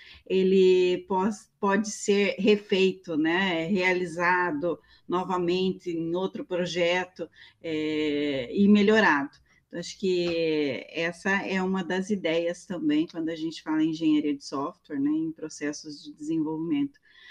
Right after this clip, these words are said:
Mas, assim, É, com toda essa, com todo esse, esse tempo aí, né, que você tem na, na empresa e também pensando em relação à sua formação também, a graduação,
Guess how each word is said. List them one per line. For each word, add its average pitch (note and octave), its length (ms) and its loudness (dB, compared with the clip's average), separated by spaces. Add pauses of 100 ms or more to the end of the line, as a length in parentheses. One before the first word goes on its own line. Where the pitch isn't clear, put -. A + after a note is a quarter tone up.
(260)
Mas, B3 240 4
assim, B3 480 0 (260)
É, F#3+ 340 2
com A3+ 260 0
toda C4+ 300 0
essa, F#3+ 640 0 (200)
com F#3 180 -2
todo G#3 320 2
esse, A3 300 2
esse F#3 680 0
tempo G#3 440 2
aí, F3+ 320 0
né, F#3 180 0
que F3+ 140 -16
você E3+ 340 -8
tem F3+ 400 -2
na, D3 240 0
na D3+ 300 2
empresa D3+ 920 -2
e D3 200 -2
também F3 360 -2
pensando G#3 640 -4
em G3 120 -2
relação F3 380 -2
à F#3+ 60 -6
sua F#3+ 160 -12
formação F3+ 720 -6
também, F#3 480 -2
a D#3 60 -2
graduação, D3 720 -4